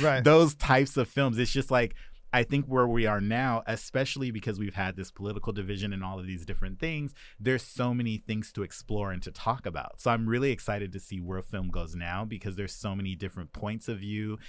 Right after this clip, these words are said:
Speaker 2: um, and different voices in the room now, like, places where we can tell stories and be, and have fun,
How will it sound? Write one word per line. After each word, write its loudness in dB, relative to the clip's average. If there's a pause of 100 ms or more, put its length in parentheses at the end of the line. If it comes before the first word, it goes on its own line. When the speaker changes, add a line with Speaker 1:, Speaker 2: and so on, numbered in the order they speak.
(280)
Speaker 2:
um, -4
and -2
different -4
voices -4
in 0
the -2
room -2
now, -2
like, -6
places -4
where -4
we -6
can -6
tell -6
stories -6
and -8
be, -12
and -6
have -6
fun, -10